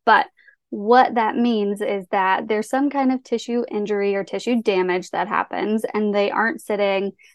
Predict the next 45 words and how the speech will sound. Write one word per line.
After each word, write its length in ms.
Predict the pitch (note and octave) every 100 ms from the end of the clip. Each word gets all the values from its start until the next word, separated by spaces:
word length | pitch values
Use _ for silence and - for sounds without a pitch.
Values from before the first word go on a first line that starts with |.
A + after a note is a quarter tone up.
| -
as 120 | A3
high 300 | - F#3+ F3+
as 100 | F#3
we 140 | G3
would 180 | F#3 G#3
like 220 | C#4+ D4+
them 220 | - A3 G#3+
to. 280 | - -
So 440 | - G#3+ G#3 G3 G3 -
people 340 | A#3+ A3+ A#3
will 120 | A3
sometimes 500 | G#3+ G#3 G#3 G#3+ G#3+
notice 400 | G3+ G3 G3 G3 -
that 160 | G3 F#3+
they 180 | F#3+ F#3
feel 560 | G3+ F#3+ F#3+ F#3+ F#3+ F#3+ _ _ _ _ _ _
heaviness 540 | - C#4 C#4 C4 B3+ B3 -
or 160 | -
pressure. 760 | - - A#3 - A3+ A3 G#3+ G#3+ _ _ -
Sometimes 400 | - G#3+ A3+ G3+
people 260 | A3+ G3+ G3+
will 80 | G#3
say 200 | G3+ G3
they 180 | G3 -
feel 160 | G3
a 160 | G3 G3
bulge 540 | G#3+ D#4 D4+ D#4 C4
in 260 | C4+ G#3 F#3+
their 160 | F3
vagina 680 | F3+ - A3 A3 G#3+ G#3+ G#3+ -
or 80 |
like 200 | G3+ A3
they're 120 | - -
sitting 340 | - G3+ G#3
on 140 | G3
a 80 | F3+
tennis 380 | F3 G3 G#3 -
ball. 420 | G#3+ G3+ G3+ G3+ _ - _ _ -
There 160 | A#3+
are 80 | A#3
other 180 | A3+ A3+
symptoms 480 | A3+ G#3+ G#3 G#3 G3+
like 220 | - -
leakage 560 | C4 B3+ A3+ G#3 G3+ G3+
or 400 | G3 G3 F#3+